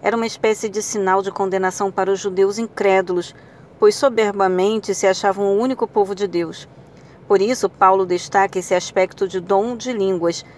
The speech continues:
ser um sinal para os não crentes. Pedro pregou em aramaico em Atos dois. Mas cada estrangeiro ouviu a palavra em seu próprio idioma.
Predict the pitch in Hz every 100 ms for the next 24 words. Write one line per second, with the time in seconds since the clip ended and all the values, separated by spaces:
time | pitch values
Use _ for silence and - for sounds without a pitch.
0 | - - 208 190 196 - 190 190 226 -
1 | 190 190 208 269 226 180 165 - 156 -
2 | - - - 208 202 220 233 - 208 175
3 | 190 185 180 185 185 175 196 - 196 190
4 | 196 202 247 220 185 185 165 - - -
5 | - - - - 208 208 - 277 269 240
6 | - 196 196 190 226 220 208 202 196 220
7 | 233 226 208 196 214 220 214 220 196 -
8 | 226 254 269 269 254 269 196 180 175